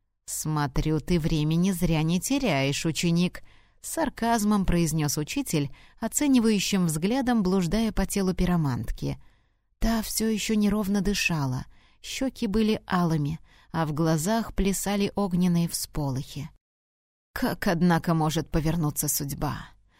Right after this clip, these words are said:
Какая-то жалкая девка из кабака, танцующая за деньги,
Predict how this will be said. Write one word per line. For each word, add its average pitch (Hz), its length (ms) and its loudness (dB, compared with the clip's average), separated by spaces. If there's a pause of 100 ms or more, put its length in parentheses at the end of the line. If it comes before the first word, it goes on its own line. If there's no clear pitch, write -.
(160)
Какая-то 170 580 2
жалкая 180 560 2
девка 180 460 0
из 170 100 0
кабака, 175 680 2
танцующая 175 800 2
за 165 160 2
деньги, 165 520 2